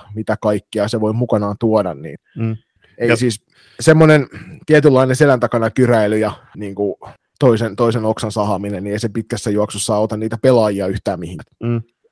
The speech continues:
Speaker 2: Ja siis, äh, velhot mun mielestä siihen T kaksikymmentäykkoseen, kun ne ilmoittautui siihen S M-sarjaan,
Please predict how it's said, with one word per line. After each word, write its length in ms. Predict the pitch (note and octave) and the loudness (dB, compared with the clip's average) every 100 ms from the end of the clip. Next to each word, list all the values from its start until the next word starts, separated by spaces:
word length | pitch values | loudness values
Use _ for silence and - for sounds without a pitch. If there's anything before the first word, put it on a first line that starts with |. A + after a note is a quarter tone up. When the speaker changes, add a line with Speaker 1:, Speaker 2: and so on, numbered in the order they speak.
| _ | _
Speaker 2:
Ja 100 | A#2+ | -4
siis, 400 | A#2 C#3 B2+ - - | 0 2 0 -4 -14
äh, 600 | F2 G2+ A#2 A#2+ A#2+ A#2 - _ A#2 | -12 -8 -6 -4 -4 -6 -10 _ 0
velhot 640 | B2 C#3+ B2+ F#2+ G2 F#2+ | 4 4 4 2 2 0
mun 180 | G#2 G#2 | 0 0
mielestä 360 | G2+ F#2+ G2 - | 0 0 -2 -2
siihen 240 | G2+ F#2+ | -2 0
T 40 | F#2 G2+ | 0 0
kaksikymmentäykkoseen, 840 | G2+ - - G#2+ - - F2 F2+ F2+ | 0 -4 -4 -4 -4 -8 -8 -6 -4
kun 100 | F#2 | -2
ne 120 | F#2 | 0
ilmoittautui 560 | F#2 F#2 - F#2 F2 | -2 -4 -6 -8 -8
siihen 260 | F2+ F#2 G#2 | -8 -4 -2
S 140 | - | -2
M-sarjaan, 640 | G2+ F#2+ F#2 F#2 F#2 F2+ | -4 -2 -2 0 -2 -2